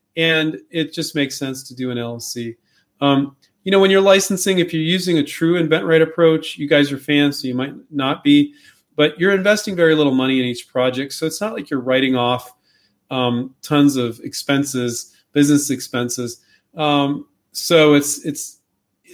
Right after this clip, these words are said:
uh, people will quite often not file L L C, but when they get in the midst of their first deal, they'll file it.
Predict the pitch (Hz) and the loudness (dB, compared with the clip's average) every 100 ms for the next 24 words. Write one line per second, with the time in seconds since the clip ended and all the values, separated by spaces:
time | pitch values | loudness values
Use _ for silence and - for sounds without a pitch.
0 | - - - - 185 180 180 160 - 160 | -20 -16 -14 -8 -6 -4 0 0 4 4
1 | 147 143 143 139 127 131 165 - 147 151 | 6 4 2 0 0 -2 -2 0 2 2
2 | 156 151 165 147 147 123 123 123 123 123 | 0 -2 -4 -6 -6 -8 -6 -6 -4 -6
3 | 127 131 117 - 113 - 117 110 101 - | -8 -10 -10 -8 -10 -6 -6 -6 -10 -10
4 | 101 92 - | -8 -10 -16